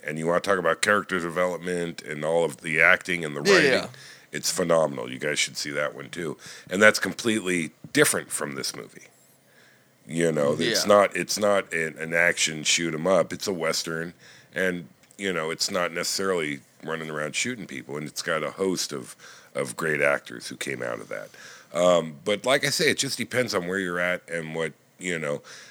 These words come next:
Speaker 1: I was twenty-one when this came out.
Speaker 2: Yeah.
Speaker 1: You know, so maybe I was more impressionable. Maybe it meant more than,
Speaker 2: Well, I
Speaker 1: had,
Speaker 2: would be
Speaker 1: than
Speaker 2: really
Speaker 1: had I seen it when I was fifty-one.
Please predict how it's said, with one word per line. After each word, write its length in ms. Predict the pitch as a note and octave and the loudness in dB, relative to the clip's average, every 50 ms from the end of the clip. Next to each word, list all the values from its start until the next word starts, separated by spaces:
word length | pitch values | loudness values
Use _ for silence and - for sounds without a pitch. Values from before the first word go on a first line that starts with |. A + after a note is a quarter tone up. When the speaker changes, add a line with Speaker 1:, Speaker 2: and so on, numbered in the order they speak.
| - - - | -20 -8 -2
Speaker 1:
I 120 | F2+ G2+ | 0 0
was 640 | A2 A2 G#2+ G2 F2 E2 D2 - - - - - - - _ _ | 2 2 2 0 0 0 -2 -2 -2 -2 -2 -4 -6 -10 _ _
twenty-one 880 | - - - G#2+ G#2+ G#2+ G#2 G2 F#2 E2 E2 E2+ F2+ F2+ F2 E2 D#2 D2+ | -12 -10 -6 -6 -4 -2 -2 -2 -4 -4 -4 -2 -2 -2 -2 -2 -4 -8
when 160 | C#2+ C#2 C#2 | -10 -10 -10
this 180 | C2+ C2+ - - | -8 -8 -8 -8
came 280 | - - C2 B1+ B1 A#1+ | -8 -8 -10 -8 -8 -8
out. 180 | A1 G1+ - - _ _ _ - | -10 -12 -14 -18 _ _ _ 0
Speaker 2:
Yeah. 380 | C#3 C#3+ C3+ B2+ G#2+ D2 G#1+ - - - _ - - - - _ _ - | 4 6 6 6 6 2 -2 -6 -12 -18 _ -20 -20 -20 -20 _ _ -2
Speaker 1:
You 160 | E2+ F#2+ F#2+ | 0 2 2
know, 240 | F2+ F2 E2+ F2 F2+ | 4 2 2 0 0
so 540 | - - - G#2 G2 F#2+ F#2+ F#2 F2+ F2 E2 | -2 -2 2 4 4 4 4 4 2 0 -2
maybe 280 | D#2+ F#2 F2+ F2 F#2 F2 | -2 -2 0 2 2 2
I 20 | |
was 160 | E2+ E2 C#2+ | 2 2 0
more 160 | D#2+ D#2 D2+ D2+ | -2 -2 -2 -2
impressionable. 640 | D2 - - D2+ D2+ - - - D2 C#2+ C#2+ C#2+ | -4 -2 -2 -2 -2 -2 -4 -6 -6 -6 -6 -6
Maybe 340 | D2 D2 D2 C#2+ C#2 D2+ D2+ | -4 -6 -6 -6 -6 -6 -6
it 100 | C#2+ C#2+ | -8 -6
meant 300 | D#2 E2 E2 E2 D#2+ D#2 | -2 -2 -2 -2 -4 -6
more 360 | D#2+ D#2+ D#2 D2+ D2 D2 - - - - - - - - - | -6 -4 -2 -2 -2 -4 -6 -10 -14 -16 -16 -14 -12 -4 2
than, 100 | - - | 8 10
Speaker 2:
Well, 100 | D#3+ F3 | 12 12
I 60 | F3 | 12
Speaker 1:
had, 60 | F#3+ | 12
Speaker 2:
would 80 | A3 A3+ | 10 8
be 80 | C#4 B3+ | 6 6
Speaker 1:
than 180 | F3+ C3 A#2 D3+ | 6 8 8 8
Speaker 2:
really 160 | E3 F3+ G3+ | 10 10 10
Speaker 1:
had 140 | A#2+ A#2+ A#2 | 10 10 10
I 100 | A2 G2+ | 6 6
seen 340 | - - - A#2+ A#2+ A2+ | 4 2 0 0 0 0
it 120 | G#2 F#2 E2+ | -2 0 0
when 160 | F2+ F2+ F#2 | 0 0 2
I 80 | F2+ F2 | 2 2
was 200 | E2 D#2+ - - | 0 0 -2 -4
fifty-one. 600 | - - E2 - - - C2 A#1+ G#1 G1+ - | -2 -2 -2 -4 -4 -8 -12 -12 -12 -14 -4